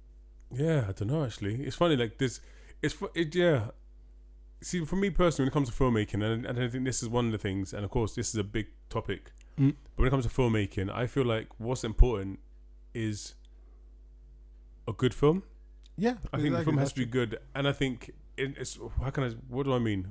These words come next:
Speaker 1: What I mean by it is, it's, actually, Bay, it's easy to say this. I think that films and all t-, and all type of gen-, and all different type of genres,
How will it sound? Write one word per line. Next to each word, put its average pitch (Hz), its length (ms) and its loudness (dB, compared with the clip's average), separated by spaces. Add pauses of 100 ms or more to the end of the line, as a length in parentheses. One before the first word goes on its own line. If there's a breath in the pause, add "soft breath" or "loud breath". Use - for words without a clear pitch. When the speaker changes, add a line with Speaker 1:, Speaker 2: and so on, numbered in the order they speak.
Speaker 1:
What 131 140 2
I 156 100 2
mean 143 280 6
by 104 160 -2
it - 60 -8
is, 101 320 -6 (1500 soft breath)
it's, 117 340 -6 (520)
actually, 156 220 2
Bay, 151 180 2
it's 117 140 -2
easy 143 100 0
to - 60 -6
say 131 80 -2
this. 107 340 -4 (480)
I - 100 2
think 127 340 0
that - 240 -4 (240)
films 175 560 2 (100)
and 117 120 -4
all 156 260 2
t-, 156 260 -4
and 127 140 -2
all 147 120 2
type 143 160 0
of 107 100 2
gen-, 131 120 0 (100)
and 127 140 -2
all 147 80 4
different 131 240 2
type 117 120 0
of 113 80 0
genres, 107 540 -2